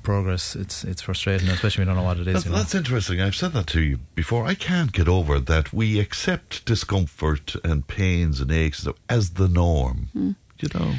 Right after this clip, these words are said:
Speaker 2: many of us, like, we
Speaker 3: We do, but I think we're so busy. And
Speaker 2: Yeah,
Speaker 3: lives are
Speaker 2: I
Speaker 3: so
Speaker 2: know.
Speaker 3: busy, you don't
Speaker 2: Yeah.
Speaker 3: have time. But, um, but, like, that's what amazes me as well. Like, you take a half a day to go to a consultant 'cause it took so long to get into this consultant, and you need to go and see him because he's going to perform a mir-,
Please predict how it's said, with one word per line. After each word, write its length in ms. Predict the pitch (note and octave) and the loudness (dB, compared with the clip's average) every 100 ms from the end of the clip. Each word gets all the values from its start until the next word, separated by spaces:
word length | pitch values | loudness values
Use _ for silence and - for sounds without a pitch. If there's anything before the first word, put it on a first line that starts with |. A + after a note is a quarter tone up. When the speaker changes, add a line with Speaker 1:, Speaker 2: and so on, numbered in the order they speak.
| C#3 | -2
Speaker 2:
many 240 | E3 D#3 | 0 2
of 120 | F#2+ C#2+ | 2 2
us, 300 | D2 - - | 0 -4 -2
like, 240 | F2+ C#3+ | -2 0
we 140 | E2 F2+ | -4 -4
Speaker 3:
We 240 | - A3 A3+ | -2 0 2
do, 200 | C4 A#3 | 0 -2
but 160 | G3+ | -2
I 60 | G3+ | 0
think 180 | B3+ B3 | -2 -2
we're 60 | |
so 160 | - A3 | -4 -2
busy. 440 | G#3+ F#3+ D#3+ D#3+ _ _ | -2 -2 -4 -8 _ _
And 100 | F3+ | 0
Speaker 2:
Yeah, 80 | F3+ | 2
Speaker 3:
lives 240 | G3 G#3+ | 4 2
are 40 | - | 0
Speaker 2:
I 20 | |
Speaker 3:
so 160 | F#2+ A2 | 0 2
Speaker 2:
know. 60 | |
Speaker 3:
busy, 280 | F3 - - | 2 0 -4
you 80 | F#3+ | -2
don't 140 | F#3 F#3 | 0 0
Speaker 2:
Yeah. 40 | |
Speaker 3:
have 80 | F#2 | 0
time. 380 | - F3 D#3 - | 0 0 0 -2
But, 140 | - | -6
um, 240 | - F3 E3 | -4 -2 0
but, 120 | F#3+ | 0
like, 220 | F3+ F3 - - - | 0 -2 -6 -10 -2
that's 220 | A#3 - | 0 0
what 100 | A3 | 2
amazes 400 | G#3 F#3 F#3 F3+ | 2 2 0 0
me 160 | F#3 | 0
as 140 | E3 F3 | 2 2
well. 100 | E3+ | 0
Like, 260 | E3 D#3+ - - - | 0 -2 -6 -18 -4
you 80 | G3 | -2
take 220 | G#3+ G#3 | 0 0
a 40 | |
half 200 | G3+ F#3+ | 0 0
a 20 | |
day 140 | - F3+ | 0 0
to 100 | - | 0
go 120 | F3 | -2
to 120 | - | -2
a 40 | F3 | 0
consultant 600 | E3+ D#3 E3 - D#3+ - | 0 0 0 -2 -4 -4
'cause 160 | F3 - | -4 -2
it 40 | |
took 140 | - - | -4 -2
so 140 | G3+ | 0
long 200 | F#3+ F3+ | 0 0
to 80 | - | -2
get 100 | E3 | 0
into 220 | F3 - | 0 0
this 120 | E3 | -4
consultant, 520 | - E3+ E3 E3 E3+ D#3+ | -2 -2 -2 -2 -2 -2
and 100 | E3 | 0
you 60 | |
need 120 | E3+ E3 | 0 0
to 40 | |
go 140 | E3 | 0
and 100 | D3+ | 0
see 180 | D3 F3 | 0 0
him 140 | E3 D3+ | 0 -2
because 440 | - E3+ D#3 - | -4 -2 -2 -4
he's 200 | F3 E3+ | -2 -2
going 160 | - E3 | -2 -2
to 120 | E3+ | -2
perform 500 | E3 - - F3 E3 | -2 -4 -2 0 2
a 60 | D#3 | 2
mir-, 240 | D#3+ D#3 | 2 0